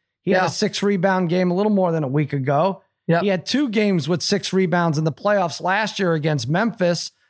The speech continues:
Speaker 1: He's certainly capable. And again, it's a hedge against my Dallas pick. If they keep missing the long threes, he could be around for the rebounds. Plus three seventy, I think, is a,
Speaker 2: Yeah.
Speaker 1: uh, pretty good number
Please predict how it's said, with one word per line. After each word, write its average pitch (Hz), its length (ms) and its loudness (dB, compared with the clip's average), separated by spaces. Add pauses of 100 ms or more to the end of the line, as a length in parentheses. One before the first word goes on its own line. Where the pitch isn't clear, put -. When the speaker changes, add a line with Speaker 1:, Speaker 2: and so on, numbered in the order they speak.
(180)
Speaker 1:
He's 196 180 -2
certainly 254 380 0
capable. 175 720 -2
And 175 100 -2
again, 180 340 0
it's 170 140 -2
a 165 80 2
hedge 180 300 0
against 180 320 -2
my 165 120 0
Dallas 175 440 -2
pick. 170 340 -2
If 143 140 -4
they 160 100 0
keep 175 260 -4
missing 175 300 0
the 160 80 0
long 165 380 0 (280)
threes, 208 400 0
he 170 80 0
could 165 160 -2
be 170 80 2
around 175 360 0
for 156 100 -4
the 160 100 0
rebounds. 160 600 0 (260)
Plus 185 220 -2
three 175 160 -2
seventy, 156 420 2
I 139 40 0
think, 139 220 -2
is 123 160 0
a, 127 140 2
Speaker 2:
Yeah. 120 200 0
Speaker 1:
uh, 110 40 -6 (380)
pretty 139 220 0
good 110 340 0
number 101 400 -2